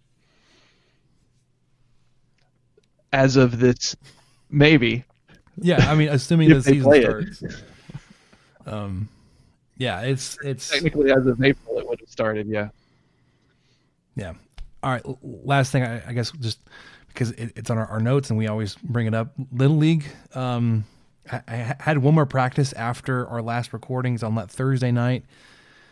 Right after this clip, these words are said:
Speaker 2: Um, we had kinda gotten,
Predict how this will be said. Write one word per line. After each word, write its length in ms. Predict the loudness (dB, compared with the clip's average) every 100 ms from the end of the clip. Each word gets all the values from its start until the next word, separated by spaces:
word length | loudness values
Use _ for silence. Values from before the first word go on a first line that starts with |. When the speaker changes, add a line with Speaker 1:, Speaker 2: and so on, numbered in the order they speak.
| _ -20 _ _
Speaker 2:
Um, 480 | -4 -4 -4 -4 -6 -10 _ _ _ _ _ _ _ _ _ _ -2
we 140 | 0
had 100 | 0
kinda 220 | 0 -2
gotten, 400 | -2 -2 0 -2